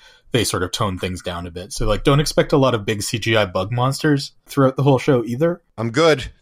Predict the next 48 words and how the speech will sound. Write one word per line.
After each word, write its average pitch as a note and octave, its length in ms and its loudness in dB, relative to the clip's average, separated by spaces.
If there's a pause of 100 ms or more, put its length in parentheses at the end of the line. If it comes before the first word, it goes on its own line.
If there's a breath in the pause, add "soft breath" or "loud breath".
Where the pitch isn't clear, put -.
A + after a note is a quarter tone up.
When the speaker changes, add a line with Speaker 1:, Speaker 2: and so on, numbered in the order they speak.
Speaker 2:
That C3+ 260 0
did, A2 180 -8
<laughs> A2+ 180 -8
that, - 640 0
that F#3 300 2
looked F3+ 220 2
fake-o D3+ 600 2
mistake-o. C#3+ 720 2 (240 loud breath)
Even, A#3 600 0
I, G3+ 180 0
you G#3+ 180 -2
know, G3+ 200 4
and A#3 120 -4
it's G3+ 140 -2
not A#3+ 180 2
like F#3+ 160 2
I'm D3 180 0
going C3 360 2
into A#2+ 260 -2
this A2 300 -2
with, A#2 280 -4
like, A2 300 0
"Oh, A#2 180 0
this A2+ 220 -4
is G#2 100 -8
going F#2+ 360 -6
to G#2+ 160 -8
look F2+ 280 -12
like F2 400 -10 (300 loud breath)
Force G#2+ 300 -4
Awakens D#3 600 -2
or A2 160 -4
that A#2+ 260 -2
level A2 300 0
of G#2 140 -6
C A2+ 220 -6
G," G2+ 280 -2
but F#2 240 -8
boy, B2+ 200 4
oh A2+ 120 4
boy, G2+ 360 -2
this G#2 240 -10
just, G2+ 200 -12 (300 loud breath)
and B3+ 120 -2
what D#4+ 120 2
year? D4 200 2
This A3+ 180 -4
is A#3+ 200 -8